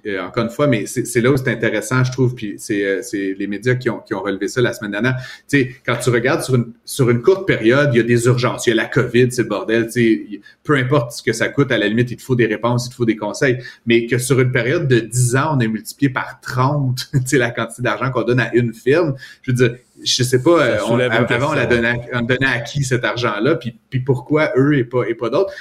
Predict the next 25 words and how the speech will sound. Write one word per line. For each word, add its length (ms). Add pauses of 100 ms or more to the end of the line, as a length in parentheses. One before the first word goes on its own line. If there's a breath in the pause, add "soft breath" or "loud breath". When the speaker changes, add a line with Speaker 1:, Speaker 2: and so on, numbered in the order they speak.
Speaker 1:
Puis 120
moi, 200
encore 200
une 80
fois, 140
comme 140
je 120
te 40
dis, 160
je 80
suis 220
fier 400
de, 220
de 100
mon 160
métier. 380 (160 loud breath)
Pourquoi 320
on 20
donne 160
pas 140
ça 120
à 40
des 120
firmes 220
canadiennes, 580